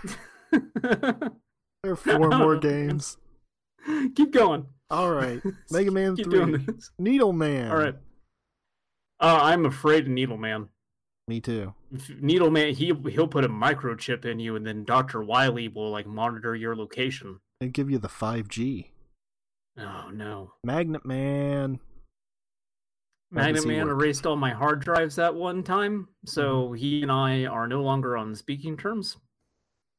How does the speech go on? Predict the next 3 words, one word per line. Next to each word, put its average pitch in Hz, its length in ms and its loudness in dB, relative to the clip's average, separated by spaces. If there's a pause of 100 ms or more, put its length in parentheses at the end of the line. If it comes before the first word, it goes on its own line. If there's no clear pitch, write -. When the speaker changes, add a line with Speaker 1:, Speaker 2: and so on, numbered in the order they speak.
(380)
Speaker 2:
Gemini 160 540 2
Man. 131 680 0 (1400)
Speaker 1:
Gemini 233 340 0